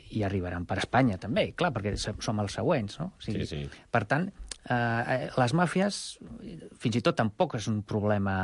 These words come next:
Speaker 1: general, es-, està molt localitzat.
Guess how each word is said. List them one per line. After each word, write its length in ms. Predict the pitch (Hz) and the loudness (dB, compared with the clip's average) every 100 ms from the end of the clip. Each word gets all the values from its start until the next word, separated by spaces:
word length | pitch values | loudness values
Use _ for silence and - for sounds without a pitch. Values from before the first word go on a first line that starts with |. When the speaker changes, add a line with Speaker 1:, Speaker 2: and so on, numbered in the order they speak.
| 92 95 | 0 0
Speaker 1:
general, 720 | 95 101 98 98 151 143 139 156 - - _ | 0 0 2 4 6 6 2 0 -8 -20 _
es-, 300 | - 104 98 - | -2 -2 -2 -6
està 240 | - 107 | -4 0
molt 220 | 104 101 | 2 2
localitzat. 840 | 101 98 95 - 147 139 143 - | 0 -2 -2 0 2 4 2 -2